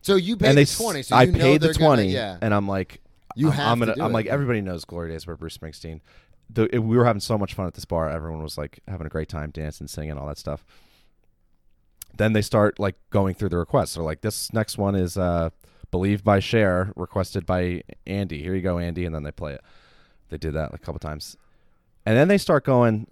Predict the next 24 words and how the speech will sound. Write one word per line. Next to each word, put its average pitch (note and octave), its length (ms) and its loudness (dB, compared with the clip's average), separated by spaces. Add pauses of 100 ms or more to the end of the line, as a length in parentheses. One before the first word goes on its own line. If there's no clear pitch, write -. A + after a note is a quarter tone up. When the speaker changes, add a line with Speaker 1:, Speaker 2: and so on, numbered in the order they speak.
(140)
Speaker 2:
"Okay, E3+ 400 8
we're B2+ 200 8
out C#3+ 120 10
of D3 60 6
requests." D3+ 500 2
They A#2 140 0
still B2 200 0
haven't G2+ 180 -2
played F#2+ 300 -2 (200)
Bruce A2 160 -4
Speaker 1:
Oh, F3 120 0
Speaker 2:
Springsteen. E3+ 40 -2
Speaker 1:
no. C3+ 320 -4 (100)
You're B2+ 120 -6
not E3+ 180 -4
out B2+ 140 -2
of G#2+ 80 -6
requests. E2+ 480 -14
Speaker 2:
They G#2+ 260 2
go, G#2 220 8
"Yeah, C#3 220 8
any A2+ 240 4
more D3 220 6
requests? - 760 2